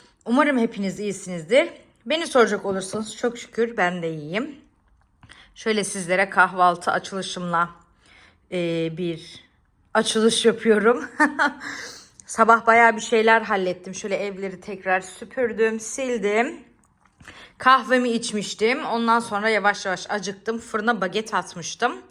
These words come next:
Ee, o pişerken bir taraftan da ev işini yaparken bir çiğ köfte yoğurdum Thermomix'te.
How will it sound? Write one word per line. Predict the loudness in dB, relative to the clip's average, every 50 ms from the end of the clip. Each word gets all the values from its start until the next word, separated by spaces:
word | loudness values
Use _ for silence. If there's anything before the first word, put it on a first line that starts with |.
| _ _ -20 -20 -20 -20 -20 -20 -20 -20 -20 _ -4 0
Ee, | 0 2 2 2 2 2 2 2 2 2 0 0 0 0 0 -2 -4 -6 -12 _ _ _ _ _ _ -2
o | -2 -2 0
pişerken | 0 -4 -2 0 4 6 6 6 6 2 4 4 6 6 6 2 0 -2
bir | -2 -4 0
taraftan | 2 4 6 6 4 4 -2 -2 2 2 2 2 2
da | 2 2 2 2 0 -2
ev | -4 -4 -4 -4
işini | -8 -10 -10 -8 -4 -4
yaparken | -4 -2 2 2 2 2 2 -2 0 0 0 -4
bir | -6 -8 -10 -10
çiğ | -10 -8 -8 -8
köfte | -6 -4 -6 -6 -4 -4 -2 -2
yoğurdum | 0 0 0 0 -2 -2 -4 -6 -6 -6 -10 -16 _
Thermomix'te. | -6 -4 -4 -2 -2 -4 -6 -8 -10 -14 -16 -6 -2 0 0 0 -2